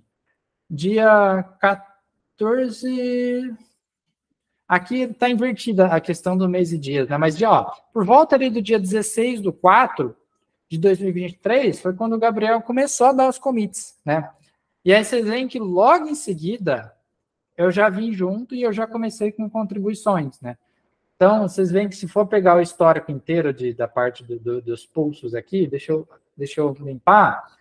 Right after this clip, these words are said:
é, mas vocês veem que, ó, eu tive uma contribuição muito grande ali em maio e depois uma contribuição mo-, mais modesta agora em novembro, outubro, agora mês passado, né? Tem pessoas que têm contribuição mais constante,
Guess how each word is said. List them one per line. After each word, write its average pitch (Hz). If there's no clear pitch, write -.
é, 151
mas 160
vocês 185
veem 190
que, 190
ó, 147
eu 156
tive 202
uma 208
contribuição 175
muito 220
grande 180
ali 151
em 170
maio 160
e 165
depois 190
uma 190
contribuição 190
mo-, 190
mais 180
modesta 190
agora 185
em 202
novembro, 180
outubro, 165
agora 156
mês 165
passado, 135
né? 107
Tem 208
pessoas 202
que -
têm 196
contribuição 170
mais 147
constante, 190